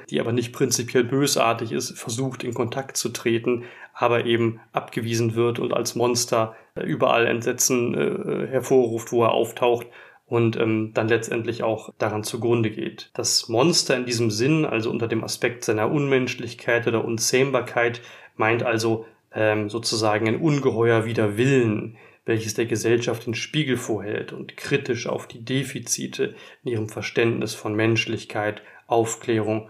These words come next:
und Rationalität hinweist. Und damit verbunden ist noch ein anderer Gedanke, nämlich, dass der Begriff Ungeheuer sich oft auf Wesen bezieht,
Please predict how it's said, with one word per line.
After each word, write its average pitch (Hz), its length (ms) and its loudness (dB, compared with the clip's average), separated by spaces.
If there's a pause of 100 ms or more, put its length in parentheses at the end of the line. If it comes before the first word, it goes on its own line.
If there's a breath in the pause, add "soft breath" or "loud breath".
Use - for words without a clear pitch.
(140 loud breath)
und 113 140 0
Rationalität 107 800 -2
hinweist. - 880 -2 (320)
Und 110 80 -10
damit 107 200 -2
verbunden 131 500 2
ist 123 140 -4
noch 113 120 0
ein 117 100 -2
anderer 135 300 4
Gedanke, 123 520 0 (540 loud breath)
nämlich, 120 300 2
dass - 180 -6
der - 100 -2
Begriff 117 360 -2
Ungeheuer 123 680 2 (240 loud breath)
sich 113 220 -8
oft - 200 0
auf 113 180 0
Wesen 127 280 0
bezieht, 120 600 -4